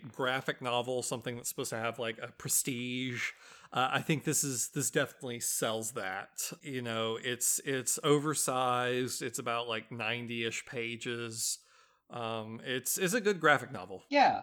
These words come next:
Speaker 2: I agree. I, I think the, um, end caps with the spider eyes are a really nice touch, and this is printed without a slip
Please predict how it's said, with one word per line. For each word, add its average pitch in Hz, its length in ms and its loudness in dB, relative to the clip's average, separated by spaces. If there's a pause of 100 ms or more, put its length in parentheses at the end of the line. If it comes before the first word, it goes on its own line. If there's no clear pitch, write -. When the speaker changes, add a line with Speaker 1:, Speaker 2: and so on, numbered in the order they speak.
(120)
Speaker 2:
I 175 140 0
agree. 170 380 -4
I, 165 240 0
I 165 140 -2
think 185 300 -8
the, 143 380 2 (100)
um, 110 580 -6
end 147 280 0
caps 151 460 -4
with 139 140 -8
the 117 80 -12
spider 135 460 -2
eyes 127 420 0
are 123 340 -4
a 127 80 -2
really 120 360 -6
nice 120 400 -10
touch, 120 420 -6
and 117 400 -10
this 131 260 -6
is 127 260 -6
printed 139 240 -2
without 127 320 -6
a 117 40 -10
slip - 260 -8